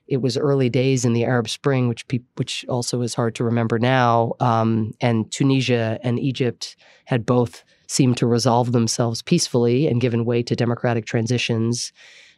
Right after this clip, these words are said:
none of which were going to be easy. And Egypt, of course, very quickly went off the rails. But at that time, those were actually trending positively, it looked like. And, and who would have thought that Mubarak would give up power really without,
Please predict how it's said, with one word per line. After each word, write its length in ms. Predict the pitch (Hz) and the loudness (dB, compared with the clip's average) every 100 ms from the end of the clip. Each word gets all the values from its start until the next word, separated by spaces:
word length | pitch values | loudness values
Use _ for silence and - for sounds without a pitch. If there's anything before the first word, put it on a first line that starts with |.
| - | -4
none 240 | 123 123 | 2 2
of 80 | 110 | 2
which 200 | 117 - | 0 -2
were 260 | 123 113 107 | -4 -4 -4
going 220 | - 123 | 0 2
to 80 | 117 | 2
be 100 | 117 | 0
easy. 440 | 107 139 117 117 117 | 0 0 0 0 0
And 160 | 110 | -2
Egypt, 320 | - 120 - 117 | -4 -4 -6 -8
of 100 | - | -6
course, 220 | 120 - | -6 -4
very 180 | 117 117 | -4 -4
quickly 380 | - 135 127 | -4 -2 0
went 280 | 113 120 113 - | 0 0 -2 -4
off 240 | 117 120 - | 0 0 0
the 100 | 117 | 0
rails. 480 | 135 135 113 113 | 4 4 4 0
But 140 | - 123 | 0 -2
at 120 | - | 2
that 200 | 143 147 | 2 2
time, 540 | - 131 120 117 110 - - - - _ - | 2 0 0 -2 -4 -6 -20 -20 -20 _ 2
those 300 | 135 135 120 | 4 4 4
were 500 | 123 117 117 113 - | 2 4 2 0 -2
actually 260 | 127 - 120 | -4 -2 -4
trending 560 | - 123 120 123 131 | 0 0 2 2 0
positively, 600 | 123 117 147 139 123 107 | 0 2 2 0 0 0
it 60 | 113 | -2
looked 160 | 113 - | -4 -4
like. 180 | 110 | -2
And, 160 | 113 110 | 0 0
and 120 | 110 | 0
who 120 | 113 | 2
would 120 | 139 120 | 2 2
have 80 | |
thought 220 | - 127 127 | 2 0 2
that 120 | 120 | 0
Mubarak 400 | 120 120 120 120 | 0 0 0 -2
would 100 | 117 | -2
give 160 | 123 | -2
up 140 | 123 - | -2 -4
power 540 | - 127 127 117 117 - - - - - _ | 0 2 4 2 0 -6 -20 -20 -20 -20 _
really 200 | 135 131 | -2 0
without, 380 | 113 120 117 - | 0 0 -2 -4